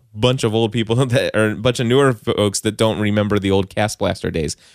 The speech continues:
which was, you know, back when I used to be really excited about recording into computers, but I lost several of those recordings, and I didn't, I wasn't excited about that <laughs> anymore. Uh, so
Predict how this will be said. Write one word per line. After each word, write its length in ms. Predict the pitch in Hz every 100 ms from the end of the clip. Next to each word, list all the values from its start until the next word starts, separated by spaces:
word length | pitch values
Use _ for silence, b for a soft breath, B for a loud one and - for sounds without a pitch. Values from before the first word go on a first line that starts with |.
| b
which 300 | 131 135 -
was, 380 | - 120 98 - -
you 120 | 110
know, 320 | 87 87 - _
back 220 | - 113 -
when 180 | 107 101
I 120 | 107
used 260 | 101 -
to 60 | 95
be 280 | 92 95 98
really 260 | 101 175
excited 300 | 110 - 80
about 220 | 69 76 52
recording 420 | 87 95 90 85
into 400 | 90 - 90 85 _ _ _ _ _ _ -
computers, 460 | 104 90 87 76
but 220 | - 80 - B B B B
I 100 | -
lost 460 | 98 101 101 - -
several 300 | - 127 123
of 80 | 127
those 160 | 127
recordings, 480 | 127 123 156 143 113
and 100 | 110
I 80 | 110
didn't, 520 | 120 131 120 117 123
I 80 | 135
wasn't 280 | 135 151 151
excited 380 | 143 151 185 208
about 280 | - -
that 180 | 98 82
<laughs> 100 | 92
anymore. 500 | 110 110 95 85 82 B B 131 B 113 -
Uh, 400 | 90 87 85 95
so 420 | 120 113 110